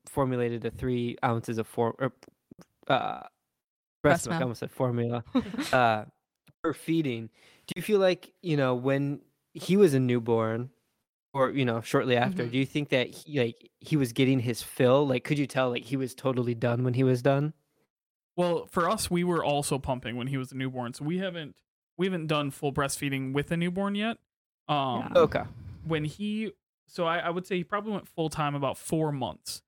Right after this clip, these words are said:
Speaker 3: Um, right around Christmas time, hi-, right after he was born. So he was born in, in late Oc-, late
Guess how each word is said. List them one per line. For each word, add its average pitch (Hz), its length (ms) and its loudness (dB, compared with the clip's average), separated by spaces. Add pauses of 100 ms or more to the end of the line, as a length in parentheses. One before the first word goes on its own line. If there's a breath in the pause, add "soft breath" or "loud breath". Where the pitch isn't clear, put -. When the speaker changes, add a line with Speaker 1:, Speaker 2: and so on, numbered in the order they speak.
(420)
Speaker 3:
Um, 123 500 -4
right 151 200 0
around 143 480 -2 (220)
Christmas 175 340 -10 (140)
time, 135 460 -14 (180)
hi-, 151 140 -4 (300)
right 160 160 2
after 147 200 0
he 143 40 2
was 131 100 0
born. 127 240 -8
So - 60 -20
he 147 60 -4
was 143 80 -6
born 147 200 -2
in, 135 240 -6
in 131 320 -4 (280)
late 147 200 0
Oc-, 139 220 -2 (300)
late 170 240 -2